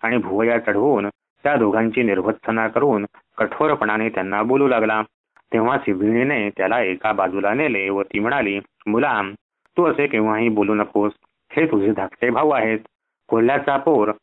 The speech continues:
जास्तच रागावून म्हणाला, "काय, मी त्यांच्यापेक्षा रूपाने, शौर्याने, विद्येने अगर युक्तीने कमी आहे म्हणून त्यांनी माझी चेष्टा करावी? त्यांना मी अवश्य शिक्षा करणार." ते ऐकून सिंहिणीला त्याच्या जीवाची काळजी वाटून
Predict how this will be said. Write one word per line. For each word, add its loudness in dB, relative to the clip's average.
जास्तच 0
रागावून 0
म्हणाला, -2
"काय, -2
मी 2
त्यांच्यापेक्षा -2
रूपाने, 0
शौर्याने, -2
विद्येने -2
अगर 0
युक्तीने -2
कमी -2
आहे -2
म्हणून 0
त्यांनी 0
माझी -2
चेष्टा -4
करावी? 0
त्यांना 0
मी 0
अवश्य -2
शिक्षा -4
करणार." -2
ते 0
ऐकून 2
सिंहिणीला 2
त्याच्या 0
जीवाची 0
काळजी -2
वाटून 0